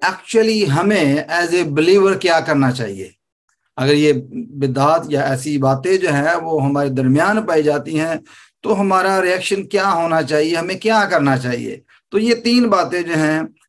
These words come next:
अ, इनको आप जहन में रखना है कि इन पर हमने गौर करना है। तो सबसे पहले हम देखते हैं कि मसीही तालीम क्या है। तो इसमें हम सबसे पहले हम यीशु मसीह की जो, अ, जिंदगी है उससे सीखेंगे,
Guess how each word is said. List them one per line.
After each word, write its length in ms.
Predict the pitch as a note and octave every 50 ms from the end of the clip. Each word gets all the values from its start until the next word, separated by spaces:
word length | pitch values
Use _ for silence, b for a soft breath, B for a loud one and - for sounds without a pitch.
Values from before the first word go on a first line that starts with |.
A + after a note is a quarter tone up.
| _ -
अ, 240 | - D3+ D3+ D3+
इनको 680 | D3+ D3+ D#3+ D#3+ E3 D3+ - E3 D#3 D3 C#3+ C#3+ C#3+ -
आप 320 | - C#3+ C#3+ C#3+ C#3+ C3
जहन 540 | C3 C#3+ C#3 C#3+ D3+ D3+ D3+ D3+ C3+ - - _
में 160 | C#3 C#3 C#3 C3+
रखना 320 | C3+ C3+ C3 C#3 D#3+ E3+
है 240 | D#3+ D3+ C#3 C3+ C3
कि 120 | C3 D3
इन 160 | D3 C#3+ C#3+
पर 140 | B2 D3+ C#3
हमने 420 | C3 A#2+ A#2+ B2 B2 C3 D3+ F3+ - b b b b _ -
गौर 280 | B2+ C3 D3 C#3+ C3+ C3
करना 280 | C3 B2+ A2+ A2+ A2+
है। 220 | G#2+ G#2+ G2 - - B B B B -
तो 60 | A3+
सबसे 280 | A3 B3+ C4+ A#3 A3+ A#3+
पहले 280 | G3 A3 G#3+ A3+ A#3
हम 120 | A#3+ A3+ G#3
देखते 300 | G3 G3+ G3+ G3+ G#3+ A3
हैं 200 | G#3 A3 A#3 A3
कि 60 | G#3+
मसीही 540 | G#3 G3+ G3+ G3 - G#3+ G#3+ G3 G#3 G#3+ -
तालीम 760 | - - F#3+ E3 E3 F3 F#3 G3+ G#3 G3+ G3 F3+ E3 D#3 C3
क्या 240 | C3+ D#3 D3 D3 C#3
है। 360 | B2 B2+ A2+ G#2+ G2 G2 - B B B B B _ _
तो 240 | G#3+ G#3 G#3 G3+ G3+
इसमें 340 | A#3+ A#3+ - - A#3+ C4 B3+
हम 180 | A#3+ A#3 A#3
सबसे 320 | G3+ G3+ A3+ A#3 G3 A3 A3
पहले 300 | A3 F#3+ F3+ F3+ F#3+ G3+
हम 240 | G3 F#3 F#3+ G3
यीशु 460 | F#3+ F3 E3 F#3 G3 G3 G3 - G#3+ G#3+
मसीह 600 | G#3+ G#3 F#3+ - - - G3+ A#3 B3+ B3 A#3+ G#3+
की 520 | - - F#3 F3+ E3+ E3+ D#3 D3 C3 B B B2 B B -
जो, 360 | C#3+ F3+ F3+ F3 E3+ E3+ E3+
अ, 360 | E3 D#3+ D#3+ D#3+ D#3+ D#3 D3
जिंदगी 640 | C#3 C3 B2 C3 E3 E3+ F#3 G3+ A3+ A#3 B3+ B3 G#3+
है 160 | F#3+ G3 G3
उससे 420 | - - A3+ A#3 A3 - A#3+ A3+ G3+
सीखेंगे, 640 | - F3 D3+ B2+ C3 C3 A2+ A2 G#2 F#2+ - G2+